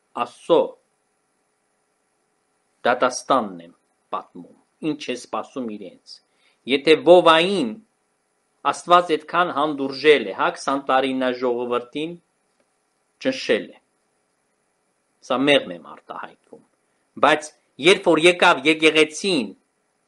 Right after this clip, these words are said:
երբ փորձեց ճշմարտությունը խեղել, փորձեց իր բ-, բաշ ու բոզուկներին գործի դնել այնտեղ, որ իբրև թե դրանք սաղ սրբեր են, հավատացյալներ են, Գայանեն,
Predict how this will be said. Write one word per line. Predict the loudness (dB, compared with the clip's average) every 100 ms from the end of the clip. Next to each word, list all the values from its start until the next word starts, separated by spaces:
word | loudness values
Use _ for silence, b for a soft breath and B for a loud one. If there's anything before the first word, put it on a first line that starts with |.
| _ _
երբ | 2 2
փորձեց | 4 0 6 4 4
ճշմարտությունը | 0 -4 0 6 6 4 -4 -4 0 2 0
խեղել, | 2 4 6 6 2 0 -16 _ _ _ 0
փորձեց | 0 2 -2 -2
իր | -4 -4 0
բ-, | 2 2 0
բաշ | 0 0 2
ու | -2
բոզուկներին | 2 2 2 -4 -4 -2 0
գործի | 6 6 4 -4
դնել | -4 -2 0 0
այնտեղ, | 0 -4 -6 -4 -2
որ | -4 -4
իբրև | -4 0 0 2
թե | 0 0 0 _ _ _ _ -2
դրանք | 0 0
սաղ | 0 2 2 -6
սրբեր | -2 -2 4 6 6
են, | 4 2
հավատացյալներ | 4 4 2 -2 -2 -2 0 2 2
են, | 2 -2 -6 _ _ _ _ -10
Գայանեն, | 2 4 4 2 2 2 0